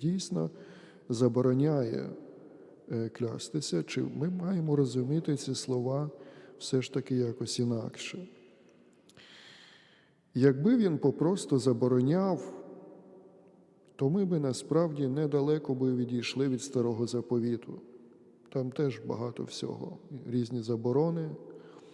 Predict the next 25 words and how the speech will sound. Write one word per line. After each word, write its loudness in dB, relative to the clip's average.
І -4
так -2
нещасна 0
людина 0
жила 0
попросту -4
між -4
такими -4
заборонами. -2
Це -6
не -4
можна, -4
це -8
не -6
можна, -8
це -10
не -6
можна. -12
Але 2
Ісус -4
не 0
забороняє, 0
Він 0
показує -4
перспективу, -2